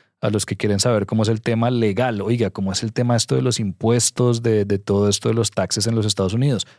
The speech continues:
podemos tener a alguien que les pueda ayudar con eso. Eh, todo lo que tenga que ver con, con, con ese franco más específico de el founder latinoamericano que quiera saber cómo hacer negocios en los Estados Unidos, tendremos una vertical.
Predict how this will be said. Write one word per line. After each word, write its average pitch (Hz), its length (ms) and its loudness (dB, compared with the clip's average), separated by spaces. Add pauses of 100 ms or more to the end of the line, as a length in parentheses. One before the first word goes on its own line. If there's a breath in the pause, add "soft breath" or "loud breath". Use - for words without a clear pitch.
(200 loud breath)
podemos 127 380 0
tener 107 220 -2
a 101 40 -2
alguien 101 200 -6
que 110 100 -6
les 104 120 -2
pueda 95 140 -4
ayudar 95 280 -6
con 110 140 -4
eso. 143 320 0 (440 soft breath)
Eh, 98 560 0
todo 139 340 2
lo 190 120 2
que 196 100 0
tenga 151 240 0
que 180 140 0
ver 127 200 0
con, 156 340 0
con, 147 380 4
con 131 220 2
ese 120 220 2
franco 151 540 2
más 147 220 4
específico - 800 0
de 127 420 2
el 117 200 2
founder 123 520 0
latinoamericano 123 880 2
que 98 120 -6
quiera 101 240 0
saber 107 320 2
cómo 123 220 0
hacer 127 220 0
negocios 123 560 0 (320 soft breath)
en 135 200 2
los 120 160 2
Estados 113 360 0
Unidos, 165 360 2 (340 soft breath)
tendremos 107 560 0
una 117 160 -4
vertical. 113 460 -6